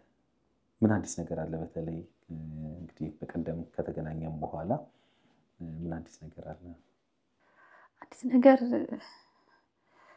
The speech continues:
Speaker 2: ለካ ብቻዬን አይደለም ብዬ ተስፋ ያደረኩት በጣም በርካታ ሰው ስልኬ ከተለቀቀ ጀምሮ በጣም በርካታ ሰው ከሀገር ውጭም ውስጥም ያለ ሰው እየደወለ በቃ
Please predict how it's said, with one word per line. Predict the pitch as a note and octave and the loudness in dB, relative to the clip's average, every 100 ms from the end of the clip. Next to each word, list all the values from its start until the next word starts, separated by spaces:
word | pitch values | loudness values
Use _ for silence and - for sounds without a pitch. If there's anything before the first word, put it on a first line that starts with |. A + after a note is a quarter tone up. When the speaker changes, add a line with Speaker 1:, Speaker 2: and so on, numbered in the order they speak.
| - - | -8 -4
Speaker 2:
ለካ | C4 C#4+ | 0 0
ብቻዬን | A#3 - G#3 F#3+ | 0 -2 -2 0
አይደለም | G#3 G#3+ G3+ G3 G#3 G3+ - _ _ _ - - - - _ - - | 0 0 -2 -2 -4 -8 -18 _ _ _ -20 -20 -20 -20 _ -6 -2
ብዬ | G#3+ G#3 G#3 | 2 2 2
ተስፋ | G#3 C#4+ - | -2 -10 -6
ያደረኩት | G#3+ G#3 A3+ - B3+ - - _ - _ _ - - - | -4 -4 -2 -2 -4 -6 -20 _ -20 _ _ -10 -6 -2
በጣም | G3 - - - | 0 0 -2 -2
በርካታ | - A3+ - G#3+ - A3+ | -2 -2 -2 -4 -2 -4
ሰው | A3 B3 - | -4 -6 -6
ስልኬ | - A3 G3+ F#3+ | -6 -2 -2 -2
ከተለቀቀ | - - - - - - | -4 -6 -4 -6 -6 -2
ጀምሮ | A3+ A#3 C#4 D4 - - | 0 0 -2 -4 -12 -2
በጣም | C#4 C#4 - | 0 2 2
በርካታ | - - A3+ A3 | 0 0 -4 -2
ሰው | A3+ A3+ A#3 A#3 | 0 0 -2 -6
ከሀገር | - A3+ A#3 A#3 | -4 -2 2 4
ውጭም | A#3 A#3 - A#3+ A#3+ - - - | 4 2 0 -4 -4 -8 -14 -6
ውስጥም | A3 - - - | -6 -6 -4 0
ያለ | - A#3+ A3 | 2 0 0
ሰው | D4 D#4+ | 0 2
እየደወለ | B3 A3+ A3+ C4+ F4 | 4 6 6 4 2
በቃ | F4+ - | -2 -4